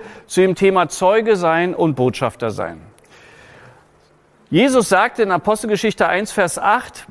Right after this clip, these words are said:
„Ihr“, und damit meint er uns, „ihr werdet meine Zeugen sein in Jerusalem, in ganz Judäa, Samaria und bis an das Ende der Erde.“ Also auch Dresden.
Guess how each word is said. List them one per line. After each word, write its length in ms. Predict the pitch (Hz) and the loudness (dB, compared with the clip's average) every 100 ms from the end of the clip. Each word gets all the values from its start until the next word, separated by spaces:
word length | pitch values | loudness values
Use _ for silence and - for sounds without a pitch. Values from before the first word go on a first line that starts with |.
| _ _ | _ _
„Ihr“, 440 | 226 254 220 226 233 | 2 4 4 2 -2
und 100 | 175 | -2
damit 240 | 160 160 | -2 -2
meint 220 | 156 151 156 | -2 -2 0
er 120 | 143 | 0
uns, 440 | 185 294 - - - | 0 -2 -4 -10 -2
„ihr 360 | 233 269 226 143 | 2 4 2 2
werdet 300 | 170 185 185 | 0 0 -2
meine 220 | 180 165 | 0 0
Zeugen 400 | - 185 226 220 | 0 2 2 2
sein 300 | 220 214 214 | 0 0 -2
in 180 | 208 226 | -2 2
Jerusalem, 840 | 226 190 208 202 208 196 202 208 - - | 2 2 2 2 4 4 2 -2 -10 0
in 200 | 185 220 | 0 2
ganz 280 | 196 185 180 | 0 0 -2
Judäa, 480 | 196 170 175 185 175 | -2 2 4 4 2
Samaria 720 | 147 139 147 170 185 175 175 | 0 2 2 2 2 2 0
und 380 | 165 160 147 | 0 0 -2
bis 220 | - 180 - | 0 0 0
an 160 | 156 | -2
das 160 | 156 139 | -2 -2
Ende 300 | 139 143 139 | -4 0 0
der 200 | 120 117 | 0 0
Erde.“ 300 | 110 107 98 - _ _ _ - | 0 -4 -8 -16 _ _ _ -6
Also 260 | 131 143 | -4 -2
auch 120 | 131 | -6
Dresden. 460 | 117 127 123 - 92 | -6 -4 -4 -6 -16